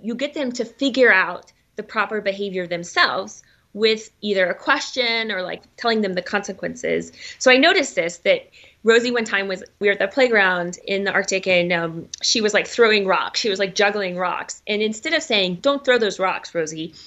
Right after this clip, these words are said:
this little girl, who I think she was about nine, comes over and says, "You're gonna hurt somebody with those rocks." And so she just told her the consequences of her actions. One time, a young girl, I think she was eight or six or seven maybe, she was climbing on this shed, and she was, you know, walking,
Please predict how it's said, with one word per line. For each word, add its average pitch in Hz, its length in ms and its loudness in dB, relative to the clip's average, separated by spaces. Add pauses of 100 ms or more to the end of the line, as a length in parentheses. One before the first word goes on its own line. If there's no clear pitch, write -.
(260)
this 220 120 -4
little 254 200 6
girl, 196 320 4
who 190 80 -4
I 185 40 0
think 220 140 -8
she 208 100 -8
was 190 80 -6
about 180 200 -4
nine, 175 340 0
comes 196 220 -4
over 185 180 4
and 175 140 2
says, 165 280 0 (840)
"You're 240 200 6
gonna 330 200 2
hurt 220 280 2
somebody 220 380 -2
with 170 160 -6
those 156 220 -8
rocks." - 560 -12 (760)
And 247 120 6
so 247 160 8
she 247 180 0
just 269 260 -2
told 302 300 0
her 247 160 2
the 208 80 2
consequences 208 760 -4
of 165 140 -2
her - 180 -6
actions. - 720 -2 (340)
One 240 120 4
time, 233 240 4
a 208 60 -2
young 202 280 0
girl, 190 460 0
I 233 60 -12
think 269 180 -4
she - 120 2
was 185 180 2
eight 180 200 4
or 175 220 4
six 262 280 2
or 220 80 0
seven 214 340 0
maybe, 220 260 4
she 214 160 2
was 208 120 4
climbing 208 360 2
on 175 100 0
this 170 180 0
shed, 247 360 4
and 185 100 -4
she 196 160 -8
was, 185 160 -6
you 180 80 -8
know, 160 80 -6
walking, 190 560 -4